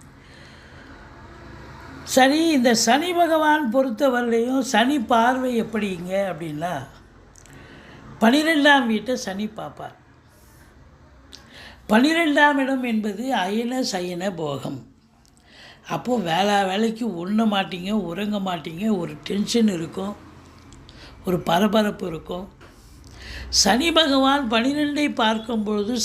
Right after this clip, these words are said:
செலவினங்களை ஏற்படுத்தும். அது சுப செலவாக இருக்கலாம், அசுப செலவாக கூட இருக்கலாம்.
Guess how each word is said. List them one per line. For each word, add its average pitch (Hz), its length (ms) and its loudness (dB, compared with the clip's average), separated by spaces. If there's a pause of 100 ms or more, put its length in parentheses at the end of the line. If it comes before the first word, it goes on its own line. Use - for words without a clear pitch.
செலவினங்களை 277 880 4
ஏற்படுத்தும். 185 880 -4 (1400)
அது 185 220 -2 (120)
சுப 240 260 4
செலவாக 240 540 2
இருக்கலாம், 196 520 -4
அசுப 226 360 -4
செலவாக 160 520 -6
கூட 143 220 -10
இருக்கலாம். 135 380 -12